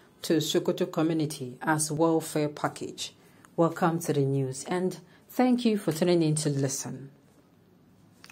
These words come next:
Such ridiculous donations by Nigerian politicians is not new, but the recent one only shows the practice is being taken to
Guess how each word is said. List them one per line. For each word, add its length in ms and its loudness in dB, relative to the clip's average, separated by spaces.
Such 400 4
ridiculous 560 6
donations 560 8
by 140 6
Nigerian 420 4
politicians 800 0
is 180 -2
not 240 0
new, 400 6
but 140 4
the 100 8
recent 360 6
one 380 4
only 300 6
shows 320 2
the 100 -4
practice 720 0
is 180 -2
being 240 2
taken 500 -2
to 300 -2